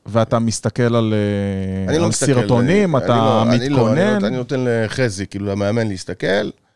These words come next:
Speaker 2: והוא אומר לי מה מו וזה.
Speaker 1: הוא מכין אותך.
Speaker 2: כן.
Speaker 1: למה אתה לא מסתכל?
Speaker 2: עוד פעם, זה הרעשי, הרעשי רקע. כשאתה מתחיל להסתכל על בן אדם, "רגע, הוא עושה ככה, רגע, ואם הוא יעשה לי ככה, ואם הוא יעשה לי ככה", אתה מתחיל להיכנס, אסור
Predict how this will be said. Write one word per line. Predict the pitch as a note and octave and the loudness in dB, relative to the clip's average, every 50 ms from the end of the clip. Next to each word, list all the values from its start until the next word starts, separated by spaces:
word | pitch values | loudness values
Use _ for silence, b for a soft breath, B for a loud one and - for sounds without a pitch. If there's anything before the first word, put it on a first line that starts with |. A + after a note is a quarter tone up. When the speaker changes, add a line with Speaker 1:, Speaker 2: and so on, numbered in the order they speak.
| _ _ _ _ _ _ _ _ _ _ _ _ | _ _ _ _ _ _ _ _ _ _ _ _
Speaker 2:
והוא | F#2+ A2+ C3 C3+ | -8 -4 -2 0
אומר | B2+ B2 B2+ C3 B2 | 2 4 4 4 2
לי | B2+ B2 A#2+ | 2 2 2
מה | B2 B2 B2 A#2 A2 | 2 2 2 2 0
מו | A2 A2+ A2+ G#2+ G2 | 0 0 -2 -2 -2
וזה. | F#2 F#2 F2+ F2 E2+ E2+ E2+ E2 F2 F#2 F#2+ - - - _ _ | -2 -2 -2 -2 -4 -6 -8 -10 -10 -10 -12 -16 -20 -20 _ _
Speaker 1:
הוא | - D#3+ F3 E3 | 0 2 2 2
מכין | D#3 - - D#3+ C#3+ A#2+ | 2 0 0 0 0 0
אותך. | A2 G2+ - - G#2 F2 E2 | 0 -2 -2 -4 -6 -6 -6
Speaker 2:
כן. | - - - - - _ - | -8 -10 -10 -12 -12 _ -2
Speaker 1:
למה | B2 C#3+ D#3+ D3+ | -2 0 0 0
אתה | C#3+ C3+ | 0 0
לא | B2+ | 0
מסתכל? | B2+ B2+ - - G#2 G2 - A2+ A2+ B2+ D3 - _ _ _ _ _ _ _ _ _ _ _ _ _ _ _ _ _ _ | 0 -4 -4 -6 -8 -6 -6 -6 -6 -8 -10 -14 _ _ _ _ _ _ _ _ _ _ _ _ _ _ _ _ _ _
Speaker 2:
עוד | - - C#3 | -14 -14 -12
פעם, | - - D3 B2+ A2 | -6 -2 0 0 0
זה | F#2 A2 A2+ | 2 2 2
הרעשי, | G#2+ A2 G#2+ - - C3 A#2+ - | 2 2 0 0 0 0 0 0
הרעשי | E2+ A2 A2 G#2+ G#2 G#2 G2 G#2 - - D3+ | 0 0 0 0 2 2 0 0 0 -2 -2
רקע. | D3 C#3+ D3 - - - | -2 -2 -2 -4 -6 -8
כשאתה | F#2+ - - C3+ | -8 -6 -4 -2
מתחיל | C#3 C3+ - - D3+ | -2 -2 -2 -4 -8
להסתכל | - - B2 - - D3 C#3+ | -8 -8 -10 -8 -6 -6 -4
על | C3+ B2+ | -4 -4
בן | A2+ A#2 A#2 A2 | -4 -4 -4 -2
אדם, | A#2+ D3 D#3+ D#3 D3+ D3 C#3 C3 C#3 - _ _ _ _ _ _ _ - | -2 0 0 0 0 -2 -6 -10 -14 -20 _ _ _ _ _ _ _ -20
"רגע, | - A2 - - | -18 -16 -14 -14
הוא | - - | -14 -10
עושה | - - G#2 | -10 -10 -8
ככה, | - A#2 G#2+ G#2 G2 F2+ | -6 -6 -8 -6 -8 -8
רגע, | G#2+ A2+ F#2+ F#2 | -8 -8 -10 -8
ואם | E2+ G#2 A2+ | -10 -8 -8
הוא | B2 | -8
יעשה | A#2 G#2+ - G#2+ | -8 -8 -10 -10
לי | F#2+ F2+ | -12 -12
ככה, | - F2 F2+ F#2 F2+ | -12 -14 -14 -12 -10
ואם | G#2 A#2+ | -8 -6
הוא | B2+ | -6
יעשה | B2+ A2+ A2+ A2+ | -6 -6 -8 -10
לי | G2+ F#2 | -12 -12
ככה", | - F#2 G2+ | -14 -14 -14
אתה | F#2 - E2+ | -12 -10 -10
מתחיל | - - - D3+ | -10 -8 -8 -10
להיכנס, | C#3 - - C3 C#3+ C3 - - | -8 -6 -4 -4 -4 -6 -8 -12
אסור | - - - - - - F3 F#3 F#3 - | -14 -12 -10 -8 -6 -4 -4 -4 -4 -6